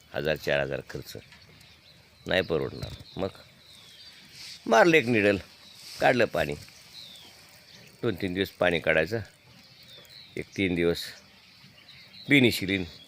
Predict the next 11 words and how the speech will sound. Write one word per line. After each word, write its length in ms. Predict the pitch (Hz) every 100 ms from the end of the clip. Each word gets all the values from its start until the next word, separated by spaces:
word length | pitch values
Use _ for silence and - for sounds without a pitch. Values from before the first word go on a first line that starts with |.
| - - - - -
किंवा 260 | - 76 71 - - -
एनरोसायक, 720 | 90 80 85 - - 65 - - - - - - - -
एनरॉक 320 | 107 87 87
नावाचे 380 | 82 80 78 78
एक 80 | 78
इंजेक्शन, 380 | 78 67 80 71
ते 220 | 76 64 -
अँटीबायोटिक 580 | 98 85 87 87 151
द्यायचं, 300 | 170 220 - - - - - - - - - -
होतंय 180 | - 156
कमी. 340 | - 82 -